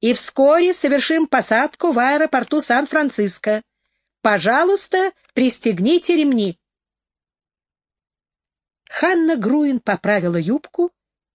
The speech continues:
и пригладила волосы. «Наконец-то я увижу Эмили. Столько времени прошло». Ханна и Эмили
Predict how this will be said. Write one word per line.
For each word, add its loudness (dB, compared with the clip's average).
и -2
пригладила 0
волосы. -8
«Наконец-то -4
я 0
увижу -2
Эмили. -4
Столько -2
времени 0
прошло». -10
Ханна 0
и -4
Эмили -2